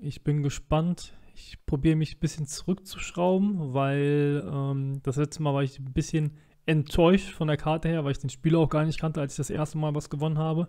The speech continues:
Aber gut, ich probiere jetzt, mich ein bisschen zurückzunehmen und keine großen Erwartungen haben. Jetzt gucken wir hier auf Belohnung abholen. Und es ist der Damien da Silva. Es ist ein Verteidiger, dreiunddreißig Jahre alt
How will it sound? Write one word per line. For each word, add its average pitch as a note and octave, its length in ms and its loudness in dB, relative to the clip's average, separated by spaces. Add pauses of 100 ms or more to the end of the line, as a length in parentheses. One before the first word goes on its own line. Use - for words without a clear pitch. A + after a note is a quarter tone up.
Aber D#3 280 6
gut, C#3 160 2
ich B2+ 80 -4
probiere D3 280 0
jetzt, C#3+ 180 -2
mich D3 180 -6
ein C3 80 -10
bisschen D3 460 -2 (500)
zurückzunehmen E3 880 -2
und C#3 340 -2
keine C#3+ 240 0
großen C#3+ 260 -2
Erwartungen C#3+ 380 -2
haben. E3 240 0 (460)
Jetzt - 240 -10
gucken D3 240 -6
wir C#3 60 2
hier D3 100 2
auf C#3 240 -4
Belohnung C#3+ 500 2
abholen. G3 560 -2 (3250)
Und E3 180 2
es D#3 80 0
ist D3 140 -6
der C3+ 160 2
Damien D#3 540 4
da C3+ 100 2
Silva. F#3 500 2 (400)
Es - 160 -10
ist - 140 -12
ein C#3+ 340 0
Verteidiger, F3 720 2
dreiunddreißig D3 640 -2
Jahre D3 380 0
alt D3 420 -2